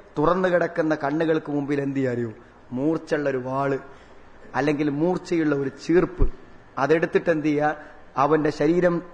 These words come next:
തലയിൽ നിന്ന് താഴത്തേക്ക് വളരെ കൃത്യം രണ്ട് ഭാഗമായി പിളർത്തുക, അല്ലെങ്കിൽ എല്ലുകളിൽ നിന്ന് മുഴുവൻ മാംസവും ആ ചീർപ്പ് കൊണ്ട് വാർന്നെടുക്കുക. ഇതൊക്കെ മുമ്പ് കാലത്ത്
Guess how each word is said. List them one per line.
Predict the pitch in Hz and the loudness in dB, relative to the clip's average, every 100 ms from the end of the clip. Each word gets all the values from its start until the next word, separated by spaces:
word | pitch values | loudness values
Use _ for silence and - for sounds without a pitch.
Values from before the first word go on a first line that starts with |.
| 156 | 0
തലയിൽ | 156 180 185 165 | 2 4 4 2
നിന്ന് | 156 147 - | 0 0 -2
താഴത്തേക്ക് | 139 151 151 151 139 - 127 107 - _ _ - - - - | 0 0 0 -4 -8 -8 -12 -12 -20 _ _ -20 -20 -20 -6
വളരെ | 131 131 123 | -4 -2 -2
കൃത്യം | 165 - - 202 | -4 -6 0 2
രണ്ട് | 165 160 156 | 4 0 0
ഭാഗമായി | 131 143 151 160 139 131 | 0 0 2 0 -2 -4
പിളർത്തുക, | 127 - 120 120 - 104 - - - - - | -6 -6 -6 -8 -14 -20 -20 -20 -20 -20 -6
അല്ലെങ്കിൽ | 127 160 170 185 - - - | 0 2 2 -2 -8 -16 -2
എല്ലുകളിൽ | 165 202 214 190 | -2 2 2 2
നിന്ന് | 175 | 2
മുഴുവൻ | 160 156 160 160 147 | 0 0 0 0 -2
മാംസവും | 143 156 160 165 143 113 - - - - - | 0 -2 -2 -4 -4 -6 -12 -18 -12 -8 -2
ആ | 131 | -2
ചീർപ്പ് | 135 - 139 156 151 | -2 -6 -8 -6 -4
കൊണ്ട് | 143 127 | -4 -4
വാർന്നെടുക്കുക. | 123 127 131 131 117 110 - - - - - - | -4 -2 -2 -6 -10 -14 -16 -18 -20 -12 -10 -6
ഇതൊക്കെ | 127 147 151 | -2 0 2
മുമ്പ് | 151 156 175 | 0 2 2
കാലത്ത് | 165 160 156 170 170 | 4 4 0 0 -2